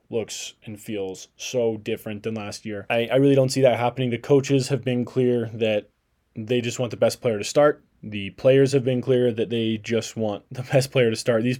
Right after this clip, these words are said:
the, the players wanna win as much as we want them to win, and maybe more. I mean, the, the players definitely don't wanna lose. So they want the best player to start, and of course they want that best player to be themselves, but they, uh,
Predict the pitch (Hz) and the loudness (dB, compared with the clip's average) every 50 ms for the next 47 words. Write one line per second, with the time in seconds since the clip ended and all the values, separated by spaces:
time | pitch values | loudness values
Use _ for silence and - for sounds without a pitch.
0 | _ - 131 131 120 113 127 - 156 156 160 156 139 147 143 131 120 123 127 123 | _ -4 -2 -2 0 0 0 4 6 6 6 6 6 4 4 4 2 2 2 2
1 | 123 117 113 110 107 123 113 - 113 107 117 120 127 127 127 127 127 127 127 131 | 2 0 -2 -2 -4 -6 -6 -6 -4 -2 0 0 0 0 0 0 0 0 0 0
2 | 131 135 135 135 - _ _ _ - 98 101 101 101 101 104 110 110 110 110 107 | 0 -2 -4 -6 -10 _ _ _ -12 -10 -8 -8 -6 -6 -4 -4 -2 -2 -2 -4
3 | 101 92 90 76 - _ _ _ _ _ _ _ - 101 104 101 107 98 - _ | -4 -6 -8 -12 -16 _ _ _ _ _ _ _ -8 -8 -6 -6 -6 -8 -8 _
4 | - 123 110 - 139 135 127 127 120 110 101 127 120 117 - 120 117 113 110 104 | -8 -6 0 4 4 6 6 4 0 0 0 2 2 2 2 -2 -2 -2 -2 -2
5 | 110 110 110 110 113 110 107 107 - - 110 104 - - - - - _ - 190 | -2 -4 -4 -2 -2 -4 -4 -6 -4 -4 -4 -4 -4 -12 -20 -20 -10 _ 6 8
6 | 220 214 202 175 151 160 151 151 - 160 147 131 123 - - 139 131 123 - - | 8 8 8 8 6 4 4 6 6 4 4 4 2 2 4 6 6 6 4 0
7 | _ - - _ - - 131 127 - 143 127 127 139 135 127 127 123 127 117 104 | _ -20 -20 _ 0 2 2 4 6 6 6 6 6 4 4 4 4 4 2 4
8 | 113 120 110 - - 131 120 117 117 107 110 104 98 98 - 101 113 110 107 101 | 4 2 0 2 2 0 0 0 0 -4 -6 -6 -6 -8 -12 -12 -10 -8 -6 2
9 | - 175 165 156 151 143 - - _ _ _ _ _ _ - 123 123 117 - - | 6 8 8 8 8 6 2 -6 _ _ _ _ _ _ 4 6 6 6 4 0
10 | _ _ - 147 135 147 143 139 131 127 127 120 117 117 113 | _ _ -4 4 6 8 8 8 6 6 6 4 4 2 0